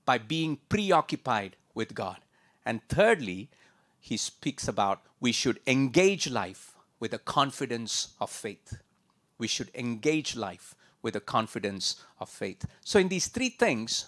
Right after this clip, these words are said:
Solomon helps us to understand the keys to a fulfilled life. Number one, we should enjoy life within the boundaries of righteousness. Look with me in verse seven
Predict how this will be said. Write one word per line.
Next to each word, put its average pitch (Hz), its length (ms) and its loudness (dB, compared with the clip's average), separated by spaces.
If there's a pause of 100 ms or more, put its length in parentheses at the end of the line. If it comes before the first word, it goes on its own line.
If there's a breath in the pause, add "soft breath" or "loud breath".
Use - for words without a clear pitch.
Solomon 147 680 2
helps - 300 2
us 143 220 0
to 135 160 -4
understand 131 580 -4
the 104 60 -4
keys 123 680 -8 (300 loud breath)
to 127 120 2
a 110 40 2
fulfilled 110 560 -6
life. 92 300 -10
Number 214 180 4
one, 101 240 2 (240 loud breath)
we 123 140 2
should - 260 -2
enjoy 147 480 4
life 135 460 0 (180 soft breath)
within 123 300 2
the 110 80 0
boundaries 123 920 0 (240 loud breath)
of - 220 -2
righteousness. - 1080 -4 (180)
Look 175 200 6
with 165 160 6
me 160 220 4
in 131 180 -2
verse 123 180 6
seven 123 640 2